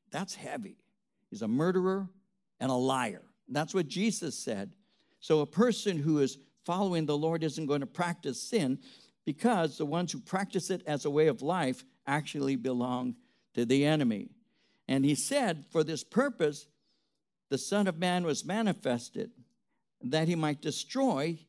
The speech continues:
the works of the devil." The word destroy, for this reason, the word destroy means to loosen or untie. It speaks of releasing or breaking. It speaks of dissolving. Jesus was manifested to release captives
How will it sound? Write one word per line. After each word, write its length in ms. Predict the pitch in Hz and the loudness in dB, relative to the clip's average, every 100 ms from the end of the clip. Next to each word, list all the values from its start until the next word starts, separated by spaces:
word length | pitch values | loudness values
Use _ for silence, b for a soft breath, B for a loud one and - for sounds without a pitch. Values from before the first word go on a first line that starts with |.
| - | -6
the 120 | 165 | -4
works 520 | 139 165 160 165 - | -2 0 -2 -4 -8
of 220 | 165 156 | -10 -4
the 80 | 220 | -2
devil." 500 | 196 262 202 123 - _ _ b b b | 0 -2 -2 -6 -10 _ _ b b b
The 80 | - | -2
word 220 | 175 233 | 2 2
destroy, 840 | 202 196 - 208 226 208 110 98 - | 2 0 0 2 4 4 0 -6 -12
for 120 | - 160 | -2 4
this 240 | 208 208 | 6 4
reason, 460 | 214 254 147 123 117 | 0 0 0 -2 -4
the 80 | |
word 240 | 139 190 165 | 2 2 2
destroy 640 | 180 - - 240 147 123 b b _ | -2 -2 0 2 2 -2 b b _
means 300 | 160 156 - | 0 0 0
to 80 | 156 | 0
loosen 420 | 156 233 - 147 | 2 2 2 0
or 140 | 143 | 0
untie. 300 | 151 123 180 | 0 0 0
It 100 | 147 | 0
speaks 300 | - 233 - | -2 -6 -4
of 80 | 165 | 0
releasing 520 | 151 156 214 208 214 | 4 4 2 0 -2
or 60 | 147 | -2
breaking. 480 | 113 175 196 135 127 | 0 0 0 0 -2
It 60 | |
speaks 320 | - 202 - | -2 -4 -2
of 140 | 160 120 | -4 0
dissolving. 800 | 135 107 143 156 165 117 - - _ _ _ _ _ _ _ _ - | -2 -2 -2 -2 -2 -4 -10 -16 _ _ _ _ _ _ _ _ -4
Jesus 640 | 160 220 208 254 233 - | 2 4 2 -2 -4 -4
was 240 | 151 156 | -4 -2
manifested 1000 | 151 175 240 208 - 117 110 - 120 - | -2 0 2 0 -4 -8 -8 -8 -8 -6
to 100 | 147 | -4
release 420 | 143 143 175 208 | 0 2 4 2
captives 760 | - 160 226 247 - 117 - - | -2 -2 -2 -2 -6 -6 -6 -12